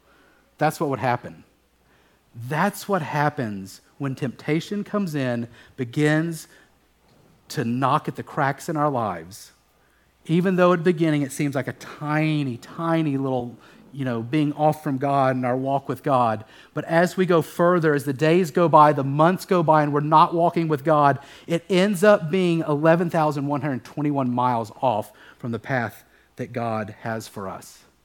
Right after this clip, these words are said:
So what I want to encourage you today is these one degree decisions are so important. The tiniest of decisions, when Satan comes and says, "Do this, do that,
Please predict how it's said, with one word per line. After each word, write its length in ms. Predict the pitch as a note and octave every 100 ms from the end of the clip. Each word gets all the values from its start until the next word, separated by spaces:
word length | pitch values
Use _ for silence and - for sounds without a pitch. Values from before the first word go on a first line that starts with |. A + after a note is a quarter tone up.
| _ _ _ _ _ _ _
So 120 | -
what 140 | E3 F3+
I 80 | G#3
want 160 | G#3
to 40 | G3
encourage 420 | - F#3+ F#3 D3+
you 60 |
today 420 | D#3 C#3 D#3 D#3 C#3+
is 100 | C3+
these 160 | A#2+
one 600 | A#2+ C3+ D#3 E3+ F#3 F#3
degree 480 | E3 D#3+ D3 D#3 D3+
decisions 640 | C#3 - - C#3+ C3 B2+ C3
are 80 | A#2+
so 400 | - - D3 C3
important. 580 | A#2 B2+ A2+ G#2+ - _ _ _ _ _ _
The 80 | D#3+
tiniest 760 | - - - F3 G3 G#3+ G3+ -
of 120 | F#3
decisions, 560 | F3+ - F#3+ E3 D#3 C#3
when 100 | C3+
Satan 440 | - F3 F#3+ F#3
comes 340 | G3 F#3 F3
and 100 | D3
says, 180 | D3+ D3
"Do 220 | B2 F3+
this, 260 | F#3+ F3+ D3+ - - -
do 160 | F3+
that, 420 | F#3 F3 C#3+ G2+